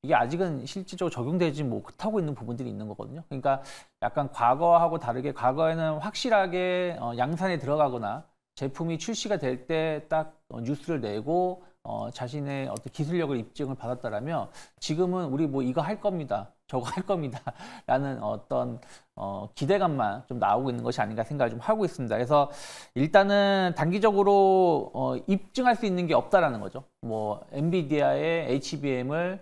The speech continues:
이제 퀄 테스트가 통과됐다라는 내용도 없는 것이고 또 파운드리 관련해가지고 어떤 식으로 진행하겠다라는 내용도 아직은 정확히 없다라는 부분들은 조금은, 음,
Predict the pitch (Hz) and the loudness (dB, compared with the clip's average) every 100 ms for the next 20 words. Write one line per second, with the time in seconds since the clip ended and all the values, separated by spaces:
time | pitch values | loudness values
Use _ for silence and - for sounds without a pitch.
0 | - - 117 131 127 - _ - 196 185 | -14 -10 -4 -2 -4 -8 _ -6 -6 -6
1 | - 147 185 180 151 131 - 170 143 127 | -6 -6 -2 0 0 2 6 6 6 0
2 | 139 190 - - 120 147 147 135 120 - | -4 -8 -12 -6 -2 0 0 -4 -6 -8
3 | 120 151 180 151 110 120 127 131 92 - | -4 0 0 -2 -4 -6 -4 -4 -6 -12
4 | - _ 135 127 190 202 196 180 170 160 | -20 _ -6 2 4 4 4 2 2 0
5 | 151 127 135 143 156 143 123 123 147 151 | 0 0 0 0 2 2 0 -4 0 0
6 | 147 143 - - 123 196 180 170 165 131 | 0 -4 -12 -8 -2 0 0 -2 -2 -2
7 | 135 156 180 180 160 147 135 120 113 127 | -2 0 -2 2 2 4 0 -2 -4 -4
8 | 123 117 110 113 139 139 - 120 - 104 | -4 -6 -6 -4 -4 -4 -4 -6 -2 -2
9 | - 185 185 170 131 123 117 123 170 190 | 4 4 4 2 -2 -2 -2 2 2 0
10 | 202 - - _ 147 139 147 143 139 135 | -4 -14 -20 _ -4 0 2 2 2 2
11 | 135 135 139 135 131 127 - _ _ - | 0 0 -2 -2 -4 -6 -10 _ _ -10
12 | 101 98 101 98 98 98 | -8 -6 -8 -8 -8 -10